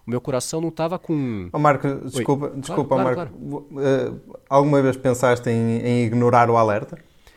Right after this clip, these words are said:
Speaker 1: Sim, quando eu acordei com isso e eu falei, "Bom, deve ser algum, daqui a pouco volta ao normal, vai passar." E fiquei, esperei, daqui uma hora, eu ignorei no início, né? Depois de uma hora, uma hora e meia, dando o mesmo resultado,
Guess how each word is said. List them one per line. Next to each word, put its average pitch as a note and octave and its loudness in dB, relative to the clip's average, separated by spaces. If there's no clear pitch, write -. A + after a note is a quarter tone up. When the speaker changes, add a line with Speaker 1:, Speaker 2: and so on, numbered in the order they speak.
Speaker 1:
Sim, - -2
quando D#4+ -2
eu G2+ -2
acordei A#2 2
com F3 2
isso A3+ 0
e A#3+ 0
eu A#2+ -8
falei, D#3+ -2
"Bom, G2+ -2
deve A2 -4
ser - -6
algum, G3+ -8
daqui E3+ -8
a B3 0
pouco C#4+ -4
volta A3 2
ao A3 0
normal, C#3+ 2
vai C#3 -6
passar." - -2
E E3 -12
fiquei, F4+ -8
esperei, D#4 -8
daqui A3 -10
uma A3+ -2
hora, F3+ 2
eu C4 -2
ignorei A#3+ 2
no A#2+ -4
início, B2+ -2
né? G#2 -6
Depois A2 -4
de D#3+ 0
uma D3 2
hora, B2+ 6
uma A#2+ 2
hora C3+ 2
e C#3+ 2
meia, B2 2
dando C3 0
o A2+ 2
mesmo E3 2
resultado, B2+ -4